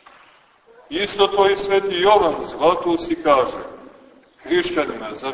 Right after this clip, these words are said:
kaže, „vi sumnjate da kapi kiše koje padaju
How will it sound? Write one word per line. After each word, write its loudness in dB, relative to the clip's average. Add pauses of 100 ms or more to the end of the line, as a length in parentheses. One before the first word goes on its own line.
kaže, 0
„vi 0
sumnjate 2 (540)
da -6 (120)
kapi 4 (140)
kiše -6 (1120)
koje -6
padaju 4